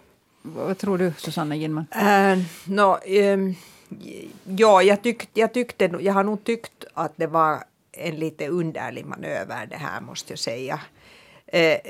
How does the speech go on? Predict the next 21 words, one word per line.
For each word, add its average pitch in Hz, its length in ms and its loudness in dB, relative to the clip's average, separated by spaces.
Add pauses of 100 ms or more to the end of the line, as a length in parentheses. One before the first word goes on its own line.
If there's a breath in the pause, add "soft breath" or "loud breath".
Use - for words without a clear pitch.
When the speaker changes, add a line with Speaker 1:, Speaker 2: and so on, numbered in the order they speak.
(140)
Speaker 2:
men 185 500 2
därmed 185 600 4
icke 190 240 0
sagt 175 320 -2
att 160 140 -4
inte 156 220 -2
Emma 151 180 -4
Kari 180 380 2
skulle - 240 -8
kunna 185 380 2
sin 143 280 -8
miljö- 139 360 -6
och 135 120 -8
klimatpolitik. 123 1200 -10
Det 165 80 -4
tror 180 240 0
jag 147 100 -2
nog 151 220 -8
att - 120 -10
hon 160 180 -6
gör. 240 400 4